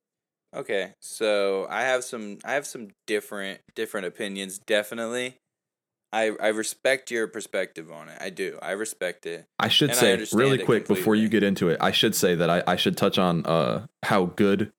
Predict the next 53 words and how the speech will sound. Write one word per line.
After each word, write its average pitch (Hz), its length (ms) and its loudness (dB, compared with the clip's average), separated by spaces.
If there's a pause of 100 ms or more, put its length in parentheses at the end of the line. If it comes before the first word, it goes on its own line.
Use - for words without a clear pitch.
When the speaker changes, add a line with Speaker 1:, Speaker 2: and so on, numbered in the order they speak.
(160)
Speaker 2:
George 90 320 2
Pickens 85 360 0
is 85 100 0
gonna 85 180 2
be. 73 280 -2 (400)
I, 90 200 2
I 85 120 2
did 95 260 2
leave 92 200 2
that 85 180 2
out, 80 220 0
that 80 120 2
no 85 100 0
matter 90 260 2
who's 110 280 0
throwing 95 280 2
him 95 120 2
the 90 80 2
ball, 80 380 0 (240)
I 95 160 2
think - 460 -2
he 104 180 2
could 87 260 -2
be 85 460 0
a 82 80 2
very 90 400 2
big 85 260 0
sleeper 76 520 0 (120)
for 80 460 0 (360)
Offensive 85 440 0
Rookie 87 240 2
of 78 60 0
the 80 80 0
Year, 78 260 -2 (220)
which 107 180 0
might 147 200 2
be, 127 120 -2
that 139 180 2
might 113 160 2
be 98 140 2
too - 240 -2
much 95 200 2
of 76 120 2
a 78 60 2
high 82 160 2
praise. 73 300 0
I'm 104 120 2
not 104 160 0
sure 104 160 2
how 92 100 2
much 90 240 0
of 85 100 0
a, 73 360 -2